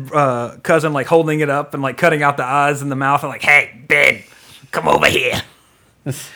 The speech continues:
Speaker 1: I don't know. Let me know <laughs> exactly how he's scaring you with it, Ben, so I don't have a false impression in my head. But it, nevertheless, I can understand that. Uh, but also, he mentions he's glad, um, uh, Guns N' Roses were awesome.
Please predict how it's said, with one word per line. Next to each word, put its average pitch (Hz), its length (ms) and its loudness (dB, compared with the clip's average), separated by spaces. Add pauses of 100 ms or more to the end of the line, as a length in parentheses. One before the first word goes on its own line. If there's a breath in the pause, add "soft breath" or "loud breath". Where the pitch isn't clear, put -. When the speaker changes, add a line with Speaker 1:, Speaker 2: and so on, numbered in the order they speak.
(200 loud breath)
Speaker 1:
I 147 80 2
don't 127 100 0
know. 120 100 -4
Let 180 160 4
me 214 80 2
know 202 200 6
<laughs> - 40 -2
exactly 185 440 0
how 170 120 4
he's 156 120 -4
scaring 143 280 0
you 139 80 0
with 127 80 -4
it, 120 100 -8
Ben, 123 180 -4
so 131 80 -6
I - 20 -4
don't 123 80 -2
have 131 120 -2
a 120 40 -4
false 131 300 -4
impression 127 360 -4
in 117 60 -6
my 113 100 -8
head. 110 140 -8 (400 loud breath)
But 156 160 2
it, 76 180 -12
nevertheless, 147 640 -2 (100)
I 127 100 -8
can 117 140 -8
understand 120 440 -6
that. 117 220 -8 (320 loud breath)
Uh, 135 220 0
but 147 100 0
also, 156 240 2
he 156 80 0
mentions 147 380 -4
he's 139 140 -6
glad, 135 500 -2
um, 117 380 -4 (600)
uh, 113 140 -8
Guns 135 180 -2
N' 135 60 0
Roses 139 240 -2
were 127 100 -6
awesome. 180 400 -6